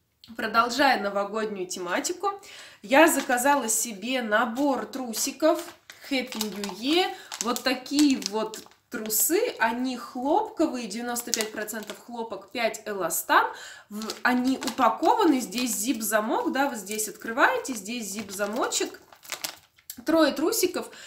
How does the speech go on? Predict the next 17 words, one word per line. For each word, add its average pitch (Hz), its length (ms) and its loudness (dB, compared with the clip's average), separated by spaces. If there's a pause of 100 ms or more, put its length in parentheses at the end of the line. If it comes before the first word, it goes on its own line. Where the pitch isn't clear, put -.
(200)
Я 285 480 6
на 233 200 0
свои 262 340 0
бедра 226 400 0
девя-, 214 300 -6
э, 202 380 -6
обхватом 214 520 0
девяносто 202 440 -6
восемь 320 420 2
заказала 220 580 0
трусы 214 400 -8
в 202 40 -10
размере 190 720 -4
М. 254 360 2 (460)
Они 285 240 10
мне 302 160 6
подошли 220 500 -2